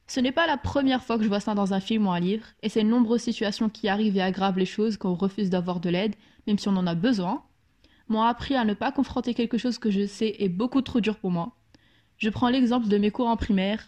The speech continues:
Même si je n'y arrivais pas et j'avais besoin d'aide, je le dirais jamais à une personne par crainte qu'il pense que je suis bête. Excusez-moi pour le mot. Mais maintenant, j'ai enfin le courage de dire ce qui ne va pas pour recevoir de l'aide et ne pas sombrer dans des choses qui peuvent être évitées.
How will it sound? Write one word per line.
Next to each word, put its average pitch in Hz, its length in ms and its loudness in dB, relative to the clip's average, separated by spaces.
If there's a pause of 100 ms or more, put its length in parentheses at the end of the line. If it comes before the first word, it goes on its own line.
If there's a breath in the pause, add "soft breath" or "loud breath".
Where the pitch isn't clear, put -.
(520 soft breath)
Même 233 120 4
si 262 160 2
je 208 60 6
n'y 220 80 6
arrivais 202 320 4
pas 208 340 0
et 202 60 0
j'avais 190 240 2
besoin 202 340 2
d'aide, 208 280 2
je 202 100 2
le 196 80 2
dirais 196 420 -2 (380)
jamais 208 380 2
à 202 80 0
une 196 80 0
personne 196 380 -4
par 185 200 -8
crainte 220 300 -6
qu'il 202 140 -2
pense 202 220 -6
que 190 120 0
je 190 160 -6
suis 185 240 -6
bête. 180 440 -8 (540 soft breath)
Excusez-moi 185 480 0
pour 180 140 -4
le 170 60 -4
mot. 202 200 -4 (1200 soft breath)
Mais 214 240 4
maintenant, 233 520 2
j'ai 233 300 -2
enfin 247 320 0
le 233 80 0
courage 214 400 -2
de 196 80 0
dire 190 240 -2
ce - 80 -12
qui 220 100 -2
ne 196 100 2
va 185 140 0
pas 196 240 -2
pour 202 160 -4
recevoir 196 400 -2
de 185 100 0
l'aide 202 200 0
et 185 60 2
ne 180 80 0
pas 214 180 -4
sombrer 202 400 2
dans 185 140 0
des 190 140 2
choses 220 240 0
qui - 140 -2
peuvent 196 220 -2
être 190 200 -2
évitées. 175 360 -2